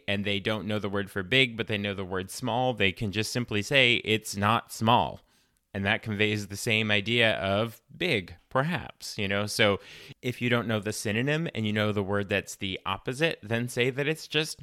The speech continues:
not that. And then, of course, there's also the idea of pointing and using gestures and actions and sounds. And,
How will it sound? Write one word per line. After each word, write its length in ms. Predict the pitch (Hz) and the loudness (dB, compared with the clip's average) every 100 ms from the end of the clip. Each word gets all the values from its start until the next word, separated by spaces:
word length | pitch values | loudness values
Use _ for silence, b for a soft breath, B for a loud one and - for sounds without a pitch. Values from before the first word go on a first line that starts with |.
| 123 | -8
not 320 | 135 156 180 95 | 0 0 0 2
that. 420 | 98 85 - - B B B B _ _ | 6 6 2 -8 B B B B _ _
And 140 | - 123 | 0 2
then, 120 | 123 | 4
of 180 | 120 - | 2 0
course, 320 | 120 113 - | 0 0 0
there's 160 | 107 101 | 0 2
also 320 | 98 - 104 | 2 0 -2
the 180 | 101 101 | 2 2
idea 300 | 101 101 101 | 2 2 -2
of 120 | - | 0
pointing 640 | 120 110 120 107 107 104 | 0 0 2 0 2 0
and 380 | 101 98 92 107 | 0 -2 -4 -2
using 340 | 107 101 101 | 0 0 -2
gestures 640 | 95 101 - - 107 101 92 | -2 -2 -4 -8 -6 -6 -6
and 140 | 98 | -8
actions 640 | - 98 - - 104 101 95 | -6 -6 -6 -8 -6 -6 -6
and 180 | 95 | -8
sounds. 720 | 92 98 92 92 95 101 98 | -6 -4 -2 -2 -4 -6 -6
And, 200 | 92 92 | -4 -6